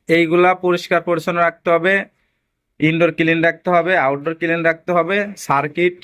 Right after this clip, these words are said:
ঠিক আছে কিনা দেখতে হবে, ইঁদুর ঢুকলো কিনা, টিকটিকি ঢুকলো কিনা। অনেক সময় আর একটা বিষয় হতে পারে, সেটা হচ্ছে যে আপনার সার্কিট সব ঠিক আছে, এই যে এই জায়গা যা টিকটিকি ঢুকছে, এই জায়গা টিকটিকি ঢুকে শর্ট হয়ে গেছে, মনে করেন আউটডোর চলতেছে, আপনি ইনডোর অফ করে রাখছেন,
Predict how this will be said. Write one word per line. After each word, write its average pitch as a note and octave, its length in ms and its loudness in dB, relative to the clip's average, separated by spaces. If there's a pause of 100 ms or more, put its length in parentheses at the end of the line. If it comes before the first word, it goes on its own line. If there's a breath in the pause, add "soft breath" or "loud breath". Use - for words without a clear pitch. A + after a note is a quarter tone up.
(120)
ঠিক D#3+ 200 -2
আছে D#3 180 -4
কিনা E3 200 0
দেখতে D#3 200 -2
হবে, E3+ 100 4 (100)
ইঁদুর D#3+ 260 0
ঢুকলো D#3+ 280 2
কিনা, D#3+ 140 0 (100)
টিকটিকি E3 420 -4
ঢুকলো D#3 260 0
কিনা। D#3 180 0 (520 soft breath)
অনেক G#3 200 0
সময় G3+ 220 0
আর F#3 120 -2
একটা F3+ 220 -8
বিষয় D#3+ 220 -2
হতে D#3 200 -2
পারে, B2+ 140 -2 (200)
সেটা E3 220 2
হচ্ছে D#3+ 260 0
যে E3+ 80 4 (560 soft breath)
আপনার F#3 240 -4
সার্কিট F#3 320 -4 (100)
সব G3+ 180 0
ঠিক G3+ 120 -2 (100)
আছে, G#3 160 -4 (540 soft breath)
এই G3 120 0
যে G3+ 100 4
এই F3 60 0
জায়গা E3+ 220 2
যা E3 140 2
টিকটিকি D#3+ 380 -8
ঢুকছে, B2+ 260 -6 (680)
এই C#3+ 200 4
জায়গা D3 180 2 (100)
টিকটিকি F3 440 -4
ঢুকে G#3 220 2 (180)
শর্ট D#3 260 0
হয়ে G#3 160 -2
গেছে, A3+ 180 -4 (1080)
মনে F3+ 180 2
করেন D#3 200 0
আউটডোর D3+ 320 -2
চলতেছে, B2+ 380 -2
আপনি D#3+ 100 -8 (100)
ইনডোর G3+ 220 2
অফ F3+ 120 -4
করে G#3+ 160 4
রাখছেন, F#3 260 -6